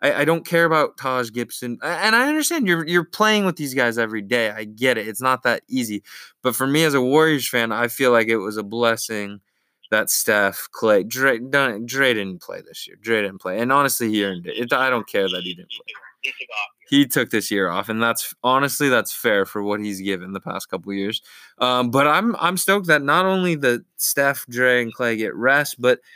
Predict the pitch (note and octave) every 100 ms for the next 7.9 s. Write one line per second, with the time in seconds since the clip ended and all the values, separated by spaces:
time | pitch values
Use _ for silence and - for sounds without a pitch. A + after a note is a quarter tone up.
0 | - _ - D#3+ C#3 D3 D#3 D3+ D3+ E3
1 | D3 A#2+ G#2+ B2 A#2 - - B2 - -
2 | D3 E3+ C#3 A2+ A2+ G#2+ G#2 A2+ - A2+
3 | - C#3+ D3 A#2 A#2 G#2+ A2+ A2 - -
4 | _ - B2+ C3 - C3 B2 B2 A#2+ A#2
5 | G#2+ A2 A2 B2 A2 A2 A#2 A#2 G#2+ G#2+
6 | G2+ B2 A2+ A2 G#2 G#2 G2+ G2+ F#2+ G2
7 | G2 F#2+ G2 F#2+ G2 - G2 G2 A2+